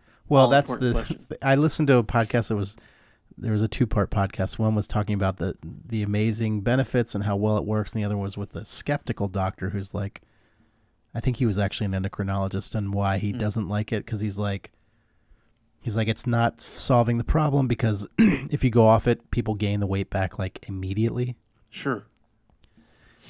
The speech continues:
Speaker 1: Um, and he's like, "It's basically <laughs> dulling the pleasure center in your brain, so you're just like,"
Speaker 2: That sounds
Speaker 1: he's
Speaker 2: terrible.
Speaker 1: like, "So it can cause <laughs> depression."
Speaker 2: Yeah, of course.
Speaker 1: Um, but,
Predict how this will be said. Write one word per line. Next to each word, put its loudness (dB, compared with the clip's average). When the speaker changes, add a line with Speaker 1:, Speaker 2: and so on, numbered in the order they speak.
Speaker 1:
Um, 0
and -2
he's -2
like, -2
"It's -8
basically 2
<laughs> -6
dulling 2
the 0
pleasure 0
center 0
in 0
your 0
brain, -2
so -6
you're -4
just -6
like," -4
Speaker 2:
That -14
sounds -4
Speaker 1:
he's -8
Speaker 2:
terrible. -2
Speaker 1:
like, -2
"So -2
it -4
can 2
cause 2
<laughs> 0
depression." 0
Speaker 2:
Yeah, -2
of -10
course. 0
Speaker 1:
Um, -4
but, 0